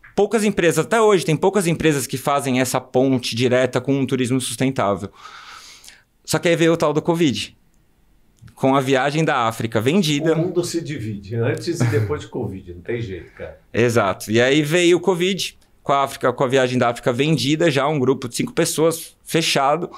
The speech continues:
Speaker 1: Tivemos que parar tudo, né? Fechou o mundo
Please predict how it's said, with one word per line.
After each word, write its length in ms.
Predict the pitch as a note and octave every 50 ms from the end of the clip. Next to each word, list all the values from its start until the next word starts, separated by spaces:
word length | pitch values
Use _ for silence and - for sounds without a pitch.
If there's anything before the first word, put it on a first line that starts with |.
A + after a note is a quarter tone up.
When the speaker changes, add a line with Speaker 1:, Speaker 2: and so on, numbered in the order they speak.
| - - - - - - - - - -
Speaker 1:
Tivemos 360 | - C3+ B2 C#3+ C3+ D3+ -
que 100 | - -
parar 360 | - - C3+ C3+ C3+ C#3 D3+
tudo, 380 | - - D3 D3 D#3+ E3+ A#2+ - _ _ _ _ _ _ _ _ -
né? 260 | - A2 A2+ B2+ D3 -
Fechou 380 | - - B2 A#2+ - C3 C3
o 40 | C3
mundo 560 | B2+ A#2 A#2+ C3 E3 G3 G3+ G3 - - -